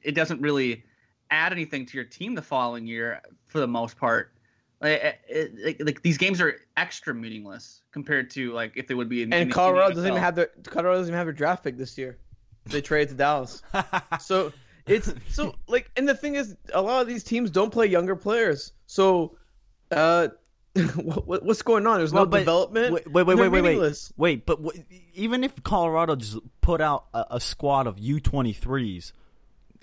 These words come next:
Speaker 3: I doubt people would watch the game. I don't
Speaker 2: People are
Speaker 3: think
Speaker 2: not
Speaker 3: there's
Speaker 2: watching the game regardless.
Speaker 3: Well, I know,
Speaker 2: <laughs>
Speaker 3: but even if, if you're an M L S loyalist, you know, a fanboy,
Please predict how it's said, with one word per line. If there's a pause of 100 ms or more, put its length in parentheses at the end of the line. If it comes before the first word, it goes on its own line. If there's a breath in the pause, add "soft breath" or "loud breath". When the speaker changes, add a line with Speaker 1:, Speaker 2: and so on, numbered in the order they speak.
(100)
Speaker 3:
I
doubt
people
would (540)
watch
the
game. (960)
I
don't
Speaker 2:
People
are
Speaker 3:
think
Speaker 2:
not
Speaker 3:
there's
Speaker 2:
watching
the
game
regardless.
Speaker 3:
Well,
I
know,
Speaker 2:
<laughs>
Speaker 3:
but
even
if,
if
you're
an
M
L
S
loyalist, (680)
you
know,
a
fanboy,